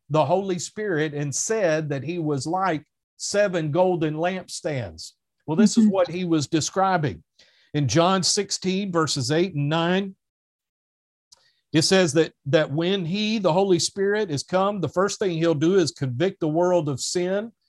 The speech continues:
Speaker 1: of righteousness and judgment, of sin, because they do not believe in me. And then verses thirteen and fourteen says that when he, the Spirit of truth, is come, he will guide you into all truth.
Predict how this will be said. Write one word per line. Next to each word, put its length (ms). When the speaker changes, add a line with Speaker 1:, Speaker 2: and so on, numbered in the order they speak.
Speaker 1:
of 160
righteousness 720
and 180
judgment, 580
of 140
sin, 420
because 360
they 120
do 200
not 260
believe 360
in 140
me. 300
And 180
then 220
verses 380
thirteen 500
and 160
fourteen 500
says 400
that 240
when 220
he, 800
the 100
Spirit 400
of 140
truth, 340
is 140
come, 560
he 240
will 260
guide 540
you 240
into 260
all 380
truth. 500